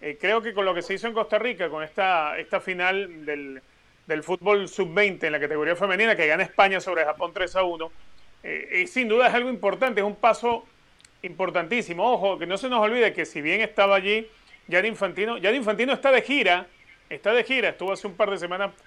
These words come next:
en varios lugares de Sudamérica, eh, ha estado en Centroamérica, está de gira y lo está acompañando Arsène Wenger. ¿Y saben qué se acuerda de eso? Bueno,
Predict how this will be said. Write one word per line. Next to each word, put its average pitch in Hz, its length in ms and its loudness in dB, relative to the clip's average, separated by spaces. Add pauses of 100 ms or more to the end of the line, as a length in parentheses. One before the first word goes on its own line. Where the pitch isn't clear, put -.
(220)
en 180 140 -8
varios 190 220 2
lugares 180 300 4
de 180 100 -2
Sudamérica, 214 840 2 (400)
eh, 151 280 -4
ha 160 140 -2
estado 196 360 0
en 180 60 -6
Centroamérica, 190 520 -2
está 233 160 2
de 262 100 6
gira 240 340 0 (300)
y 180 60 -6
lo 185 60 -4
está 240 120 -4
acompañando 226 400 -2
Arsène 220 280 -6
Wenger. 185 440 0 (580)
¿Y 143 120 -8
saben 233 240 0
qué 220 100 4
se 220 100 -2
acuerda 220 320 4
de 220 120 6
eso? 190 180 -4
Bueno, 233 340 -2